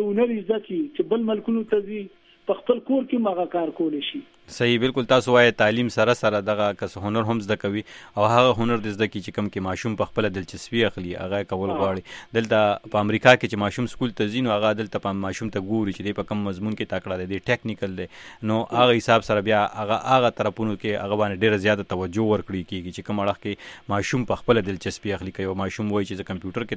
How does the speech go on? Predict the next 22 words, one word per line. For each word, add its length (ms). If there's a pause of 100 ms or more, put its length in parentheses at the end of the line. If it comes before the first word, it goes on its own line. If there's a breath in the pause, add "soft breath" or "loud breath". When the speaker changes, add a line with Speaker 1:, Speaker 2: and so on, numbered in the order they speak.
Speaker 2:
تکړه 240
یم، 160
کمپیوټر 400
کې 60 (100)
زیاته 220
دلچسپي 420
اخلي، 240
څوک 240
په، 100 (360 loud breath)
آه، 200 (120)
ساینس 260
کې 160
ته 400
اخلي، 220
نو 100
هغه 180
حساب 300
سره 160
بیا 140
په 160
ماشوم 280
باندې 140